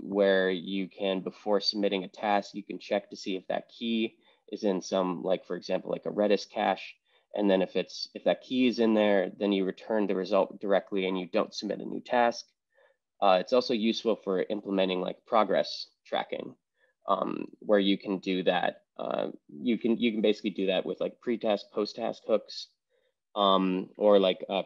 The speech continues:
pre-submit, post-submit. And, uh, and yeah, so th-, this is just pretty much useful for, uh, uh, developers that are trying to provide good, like, introspection, um, or something like a caching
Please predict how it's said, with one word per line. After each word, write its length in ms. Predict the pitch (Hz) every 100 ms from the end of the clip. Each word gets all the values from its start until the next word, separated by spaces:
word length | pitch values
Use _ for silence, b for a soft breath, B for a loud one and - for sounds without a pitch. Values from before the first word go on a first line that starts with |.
| -
pre-submit, 520 | - 95 95 95 95 -
post-submit. 480 | 98 - 95 95 - - _ _ _ _ _ _
And, 300 | 92 92 92
uh, 220 | 92 98 101 - _
and 260 | 95 98 -
yeah, 200 | 113 87
so 140 | 123
th-, 180 | 107 104
this 180 | 127 120
is 140 | 113
just 420 | - - 107 - - _ _ _ _
pretty 160 | _ 127
much 240 | 120 107
useful 420 | 101 95 - 98 92 -
for, 340 | 95 90 90 - _ _ _ _ -
uh, 280 | 87 87 98 - _
uh, 220 | - 90 87
developers 500 | 117 104 98 95 95
that 100 | -
are 80 | 90
trying 300 | 90 107 92
to 60 | 92
provide 480 | - 92 90 90 90
good, 160 | 107 98
like, 240 | 101 - -
introspection, 800 | 107 107 - 98 - 113 107 110 _ _ _ _ _
um, 360 | - - - - -
or 120 | 120
something 300 | - 98 -
like 160 | 53 -
a 40 |
caching 340 | - - -